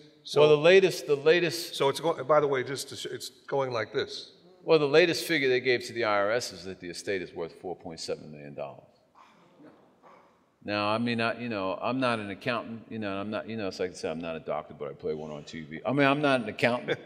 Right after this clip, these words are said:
Speaker 2: <laughs> but, I mean, how do you go from having an estate that's worth an invest-, you know, somewhere between a hundred and hundred fifty million to four point seven million?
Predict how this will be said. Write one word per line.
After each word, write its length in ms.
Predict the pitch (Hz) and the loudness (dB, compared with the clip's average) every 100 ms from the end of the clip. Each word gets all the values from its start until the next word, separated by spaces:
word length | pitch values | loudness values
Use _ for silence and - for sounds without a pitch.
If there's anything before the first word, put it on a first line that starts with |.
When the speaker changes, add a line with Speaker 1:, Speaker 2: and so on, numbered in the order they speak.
| 127 | -8
Speaker 2:
<laughs> 220 | - 113 - | -8 -6 4
but, 580 | 113 - - - - - - - | 6 6 -2 -4 -12 -20 -20 -4
I 100 | 123 | 0
mean, 300 | 123 113 107 - - _ _ _ _ | 2 0 -2 -8 -20 _ _ _ _
how 160 | 135 160 | 2 2
do 100 | 170 | 0
you 100 | 165 | 0
go 180 | 143 139 | 4 4
from 240 | 139 120 | 4 -2
having 300 | 123 117 107 | 2 2 0
an 40 | 98 | -6
estate 380 | - 131 110 | -4 -2 -2
that's 200 | 98 92 | -4 -8
worth 280 | - 95 92 | -4 -4 -4
an 100 | 92 | -8
invest-, 420 | 87 98 95 - | -6 -2 -2 -6
you 160 | 90 101 | -10 -8
know, 200 | 90 85 | -8 -8
somewhere 600 | - - 127 120 110 95 - | -6 -4 -2 0 2 2 -2
between 420 | - - 127 110 95 | -14 -10 -6 -4 -4
a 80 | |
hundred 300 | 95 113 95 | -6 -6 -8
and 80 | 92 | -8
hundred 220 | 101 87 | -8 -10
fifty 240 | - - 85 | -12 -14 -12
million 360 | 87 87 67 67 _ _ _ _ | -8 -8 -10 -16 _ _ _ _
to 100 | - | -18
four 240 | 78 107 98 | -10 -4 -4
point 240 | - 73 | -4 -10
seven 340 | - 82 73 76 | -4 -4 -4 -8
million? 280 | 73 67 | -10 -12